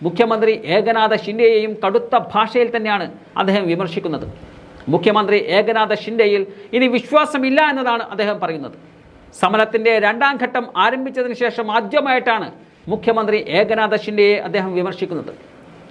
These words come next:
മറാത്ത സംവരണത്തിന് താൻ പ്രതിജ്ഞാബദ്ധനാണെന്ന് മുഖ്യമന്ത്രി ഏകനാഥ ഷിൻഡെ മുമ്പ് പറഞ്ഞിരുന്നു. എന്നാൽ ഇപ്പോഴിതാ മനോജ് ജാരംഗെ പറഞ്ഞിരിക്കുകയാണ്,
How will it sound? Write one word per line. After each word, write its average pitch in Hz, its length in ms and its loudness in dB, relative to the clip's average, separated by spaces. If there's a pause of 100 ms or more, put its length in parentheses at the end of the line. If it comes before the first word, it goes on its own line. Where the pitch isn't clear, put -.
(280)
മറാത്ത 208 420 4
സംവരണത്തിന് 220 580 0
താൻ 220 180 0 (220)
പ്രതിജ്ഞാബദ്ധനാണെന്ന് 254 1040 2 (280)
മുഖ്യമന്ത്രി 220 460 0
ഏകനാഥ 233 520 0
ഷിൻഡെ 220 260 -2
മുമ്പ് 208 340 0
പറഞ്ഞിരുന്നു. 190 420 -2 (1080)
എന്നാൽ 262 200 4
ഇപ്പോഴിതാ 285 400 4
മനോജ് 254 340 -2
ജാരംഗെ 269 340 0
പറഞ്ഞിരിക്കുകയാണ്, 262 680 -2